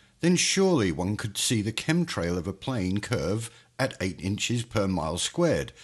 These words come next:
the same as the supposed curvature of the Earth. Unfortunately for Dan, this is not what we see. The chemtrails are long, straight and level, just like the surface of the Earth.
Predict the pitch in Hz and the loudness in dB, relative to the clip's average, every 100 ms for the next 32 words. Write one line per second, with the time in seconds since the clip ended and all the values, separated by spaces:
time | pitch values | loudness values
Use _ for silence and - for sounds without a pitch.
0 | - _ 127 - 101 92 101 - 107 117 | -20 _ -2 2 2 2 -2 -4 -4 -4
1 | 113 95 82 95 98 95 78 76 - 80 | -4 -4 -4 -6 -4 -4 -2 -4 -6 -8
2 | 76 104 151 127 57 - - _ _ _ | -6 -2 0 0 -2 -8 -14 _ _ _
3 | _ _ _ _ _ - 123 120 190 120 | _ _ _ _ _ 0 2 4 2 4
4 | 135 98 95 - 82 135 139 98 120 - | 0 0 0 -2 -2 0 2 2 0 -6
5 | - - - 190 196 127 101 92 98 117 | -20 -6 0 0 0 0 0 0 -2 -2
6 | 104 82 85 - - 160 76 65 - - | -2 -2 -2 0 2 2 0 -4 -12 -20
7 | _ _ _ - - - 170 147 117 - | _ _ _ -20 -20 -2 2 4 4 2
8 | 98 101 107 - 131 135 98 80 85 85 | 0 0 -2 -4 -2 2 2 2 -2 -4
9 | - - - 71 71 - - - _ 101 | -6 -4 -2 -2 -4 -6 -14 -18 _ -2
10 | 80 62 - - - - - - - - | 0 -2 -6 -12 -18 -20 -20 -20 -6 2
11 | 175 131 104 92 92 - 78 92 - 101 | 2 4 0 0 -4 -2 -2 -4 -4 -2
12 | 95 62 - - | -2 -4 -8 -14